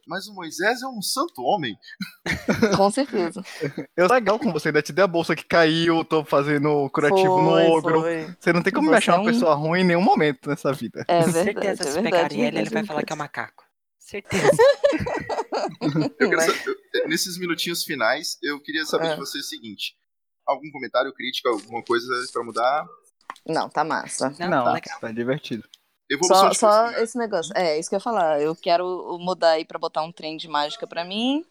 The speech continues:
Speaker 2: e aí eu fico com menos uma carta na próxima.
Speaker 1: Tá, cê, então de inteligência você vai pra mais dois. Então
Speaker 2: Tá.
Speaker 1: na próxima você só tem dois recursos. Mais alguém vai querer evoluir seu personagem?
Speaker 3: Eu tô na dúvida.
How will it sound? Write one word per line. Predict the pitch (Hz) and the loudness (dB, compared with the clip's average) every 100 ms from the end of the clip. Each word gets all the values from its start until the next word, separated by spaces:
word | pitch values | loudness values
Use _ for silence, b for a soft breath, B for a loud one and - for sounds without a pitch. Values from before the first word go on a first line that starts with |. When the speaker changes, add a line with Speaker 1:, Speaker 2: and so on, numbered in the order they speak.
| _ - | _ -2
Speaker 2:
e | 190 | 2
aí | 180 | 2
eu | 185 | 2
fico | 208 208 202 | -2 -6 -4
com | 190 | -4
menos | 185 185 202 | -2 -4 -4
uma | 196 | -4
carta | 214 175 - | -4 -6 -6
na | 180 | -10
próxima. | - 185 - 180 180 165 175 175 _ _ - | -8 -8 -6 -6 -6 -6 -8 -12 _ _ -4
Speaker 1:
Tá, | - | -4
cê, | - 117 - | -4 -10 -10
então | 120 139 143 | -4 -4 -4
de | 151 | -6
inteligência | 147 151 135 143 - | -2 -2 -2 -4 -2
você | 143 | -2
vai | 135 | 0
pra | 135 | -2
mais | 135 160 - | 0 -2 -2
dois. | 107 85 - - - - _ _ _ _ _ _ - | -4 -4 -6 -10 -12 -14 _ _ _ _ _ _ -4
Então | 135 | 0
Speaker 2:
Tá. | 127 | 0
Speaker 1:
na | 95 | 2
próxima | 123 135 156 143 | 0 0 -4 -6
você | - 123 | -6 0
só | 135 - | 0 0
tem | 131 127 127 123 _ _ _ _ _ _ - | -4 -4 -6 -12 _ _ _ _ _ _ -4
dois | 139 160 | -4 -4
recursos. | 156 - 95 - - - - - b _ | -6 -8 -10 -8 -8 -8 -10 -12 b _
Mais | 120 123 | -4 0
alguém | 127 120 123 | -2 -2 -2
vai | 123 | -2
querer | 117 113 | 0 -2
evoluir | 113 113 | -2 -4
seu | - 113 | -2 -2
personagem? | 117 117 104 123 170 - - _ _ _ - - - | -2 -2 0 0 -2 -8 -12 _ _ _ -20 -20 -14
Speaker 3:
Eu | 127 | -10
tô | 123 120 | -4 0
na | 120 | 0
dúvida. | 123 113 131 123 104 | -2 -8 -8 -8 -8